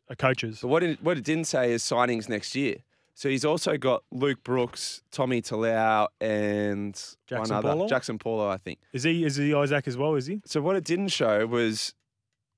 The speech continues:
Speaker 2: we've got this many this year, but next year he's gonna have the most 'cause we're bringing in three players. So it almost highlighted for me, 'cause I would have,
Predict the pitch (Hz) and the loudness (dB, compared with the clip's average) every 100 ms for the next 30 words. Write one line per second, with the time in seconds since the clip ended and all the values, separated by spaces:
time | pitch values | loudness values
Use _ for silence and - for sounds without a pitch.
0 | 151 - 123 156 113 156 - 139 120 113 | _ -6 -2 0 0 -2 0 0 0 -2
1 | - 123 107 - 110 101 113 131 160 - | -4 -4 -4 -2 -2 2 0 2 -2 -2
2 | 139 113 110 156 156 139 131 123 117 107 | -2 0 0 -2 -2 -4 -2 -2 -2 0
3 | 151 110 - - 139 123 123 120 131 135 | 0 0 -4 -8 -8 -6 -4 -2 -2 -2
4 | 123 117 - 131 120 123 123 110 - _ | -2 -2 -2 -2 -2 0 2 0 -2 _
5 | _ _ - 160 180 196 156 - 147 160 | _ _ 0 2 4 4 2 2 4 4
6 | 160 135 117 113 135 139 120 139 143 156 | 4 2 0 0 2 2 2 0 4 4
7 | 156 117 | 2 0